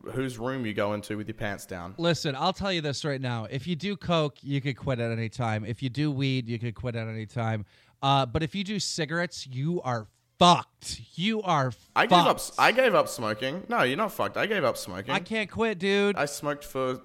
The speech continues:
Speaker 1: one month in L A because American cigarettes are just so much better than Australian. I brought back a few packs. I smoked them. I finished them, and I never bought another pack. And then I went back to America. I didn't smoke 'cause I,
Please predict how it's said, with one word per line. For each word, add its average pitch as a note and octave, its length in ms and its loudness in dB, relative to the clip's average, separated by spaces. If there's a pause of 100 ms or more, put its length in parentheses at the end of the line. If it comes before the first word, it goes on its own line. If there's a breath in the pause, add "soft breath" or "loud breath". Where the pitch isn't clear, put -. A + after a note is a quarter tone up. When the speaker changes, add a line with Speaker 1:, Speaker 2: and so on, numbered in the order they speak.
(200)
Speaker 1:
one C3 220 -2
month C3+ 320 -2
in A2+ 80 -4
L A#2 240 0
A B2+ 100 2
because A#2 300 -8
American A2+ 400 -4
cigarettes A2 440 -4
are - 20 -20
just - 180 -8
so A2 140 -4
much G#2 240 -6
better G#2 160 0
than G2+ 160 -6
Australian. B2+ 560 -4 (440 loud breath)
I G#2 60 2
brought G2+ 220 0
back G#2+ 200 0
a A2 60 -4
few G#2+ 220 -8
packs. - 680 -2
I G2+ 120 -2
smoked B2+ 420 -4
them. D3 400 -2
I G2+ 120 -4
finished C3+ 360 -6
them, D#3 220 -4
and A2 80 0
I G#2+ 60 2
never A2+ 200 -2
bought A#2 240 0
another A#2+ 240 0
pack. B2+ 300 0
And G#2+ 100 -6
then A2 80 -2
I A2+ 40 0
went A#2 180 -2
back A2 160 -2
to A#2 80 -6
America. A2+ 360 -2
I A2 60 0
didn't A2+ 160 -4
smoke C3+ 320 -6
'cause A2 160 -6
I, G#2+ 160 0